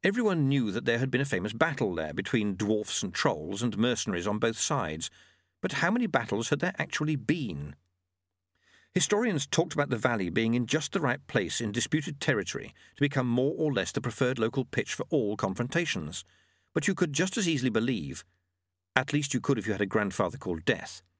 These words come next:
that a patch that just happened to fit had been welded into history several times, so that different generations went round through the whole stupid disaster again and again, shouting, "Remember Coombe Valley," as they did so. Every society needs a cry like that, but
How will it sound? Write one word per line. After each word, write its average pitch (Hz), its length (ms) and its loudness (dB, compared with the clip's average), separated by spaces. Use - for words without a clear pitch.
that 143 120 2
a 147 40 0
patch 180 380 -2
that 180 120 0
just 147 240 0
happened 139 280 0
to 117 80 0
fit - 340 -2
had 139 60 0
been 135 200 2
welded 160 320 2
into 156 260 2
history 135 320 0
several 139 340 0
times, 90 520 -2
so - 180 4
that 185 180 -2
different 185 300 0
generations 113 600 0
went 135 220 0
round 147 380 0
through 131 160 0
the 110 100 0
whole 170 300 2
stupid 135 340 0
disaster 104 520 0
again 113 440 0
and 123 80 0
again, 127 360 -2
shouting, 143 440 2
"Remember 135 440 4
Coombe 120 360 2
Valley," 101 400 -2
as 107 120 -2
they 135 80 4
did 151 240 0
so. - 340 -2
Every 180 220 4
society 78 460 -2
needs 90 220 0
a - 60 -4
cry 73 260 -2
like 73 240 -4
that, - 280 -6
but 185 100 0